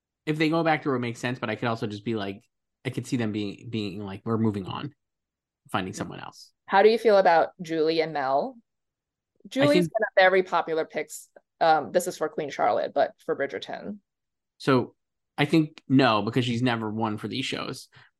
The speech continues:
Speaker 1: I thought of Mel, but I don't think there's a need or really, like, a,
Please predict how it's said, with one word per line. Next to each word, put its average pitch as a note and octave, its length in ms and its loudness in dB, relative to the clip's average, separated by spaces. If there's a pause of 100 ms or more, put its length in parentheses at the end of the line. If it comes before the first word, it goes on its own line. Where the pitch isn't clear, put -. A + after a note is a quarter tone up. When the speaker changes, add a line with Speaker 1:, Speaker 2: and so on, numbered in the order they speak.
(120)
Speaker 1:
I C#3+ 120 4
thought E3+ 280 8
of D3 140 6
Mel, A#2+ 520 4 (460)
but B2 140 0
I A#2+ 100 2
don't C3 260 0
think B2 280 -2 (580)
there's B2+ 300 0
a B2 40 0
need A#2 360 -2
or A2 260 -2
really, A2 480 -4
like, A2 240 -6
a, A#2 120 -10